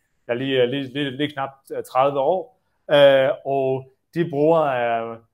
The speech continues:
meget, meget billigere at række ud til at få fat på, og det kan man jo også se, hvis man kigger på vores marketing over vores brugervækst. Øh, og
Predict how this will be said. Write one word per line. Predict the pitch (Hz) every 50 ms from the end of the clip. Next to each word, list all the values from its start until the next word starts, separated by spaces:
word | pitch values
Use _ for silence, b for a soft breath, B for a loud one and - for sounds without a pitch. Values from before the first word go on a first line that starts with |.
| _ _ _ _ -
meget, | 139 160 175
meget | 156 143 139 120
billigere | - 165 160 165 175 165 143 131 127
at | 120 110
række | 110 117 - 160
ud | 214 233
til | 233 - 175
at | 156 139
få | - 117
fat | - 160 196 196 -
på, | - 180 160
og | 139 -
det | 135 -
kan | - 147
man | 131 117
jo | 117 131
også | 147 147
se, | - 156
hvis | 143 131
man | 131 123
kigger | - 139 139 127
på | 127
vores | 123 120 113 -
marketing | 127 135 151 151 156 - - 147 139 135 131 _ _ _ _
over | - 139 131 127 -
vores | 117 113 113 -
brugervækst. | - 147 185 202 190 180 165 165 - - _ _ _ _ _ _ _ _ _ _ 156
Øh, | 160 160 165 -
og | 175 151